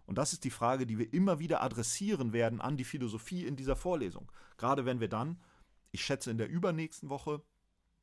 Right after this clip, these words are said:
zu dem kommen, was wir, was wir dann die, die Philosophie der Aufklärung, die moderne Philosophie nennen, die dann auch grundlegend ist für unser heutiges Verständnis von Rechtsstaat, von Demokratie.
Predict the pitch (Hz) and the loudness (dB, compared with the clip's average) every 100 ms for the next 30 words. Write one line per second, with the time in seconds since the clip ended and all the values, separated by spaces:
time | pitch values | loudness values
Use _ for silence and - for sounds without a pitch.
0 | _ _ _ _ _ _ _ _ - - | _ _ _ _ _ _ _ _ -20 -20
1 | _ _ _ _ _ _ - 120 135 139 | _ _ _ _ _ _ -10 0 2 4
2 | 147 147 131 123 - 120 120 117 - 110 | 2 4 4 2 2 2 4 2 0 0
3 | 113 110 107 101 101 117 113 101 - 123 | 2 2 0 0 0 0 0 -2 -2 0
4 | - 156 190 - 135 110 107 113 107 127 | 4 4 4 0 2 2 0 0 2 4
5 | 190 196 147 135 110 - 123 107 95 87 | 4 0 0 -4 -4 -6 -4 -2 -2 -6
6 | - - - 135 131 - 120 - 139 214 | -8 -14 -4 0 2 2 0 2 4 4
7 | 190 139 147 139 123 - 139 - - - | 6 6 6 6 0 0 0 0 -6 -16
8 | _ _ _ - - 180 170 147 147 127 | _ _ _ -12 2 4 6 4 6 6
9 | 113 160 185 143 135 - 123 - 135 175 | 8 6 4 -2 -2 -2 -4 0 0 0
10 | 143 120 120 101 170 - - - 104 - | -2 -4 -2 -2 -4 -4 -4 0 0 0
11 | 107 110 113 - 110 - 185 143 | -2 0 0 -2 -4 -2 -2 -2